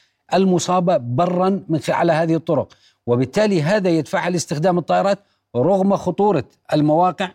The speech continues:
ورغم خطورة الأماكن، وبالتالي ال-، شدة الإصابات، كثرة الإصابات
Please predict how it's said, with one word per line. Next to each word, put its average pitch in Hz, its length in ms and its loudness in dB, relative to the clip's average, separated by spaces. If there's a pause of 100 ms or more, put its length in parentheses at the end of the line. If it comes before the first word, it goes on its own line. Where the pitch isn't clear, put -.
(260)
ورغم 170 380 0
خطورة 151 420 -2
الأماكن، 165 500 0 (640)
وبالتالي 151 800 0
ال-، 139 460 0
شدة 208 360 0
الإصابات، 156 600 -2 (380)
كثرة 190 380 -2
الإصابات 165 600 -2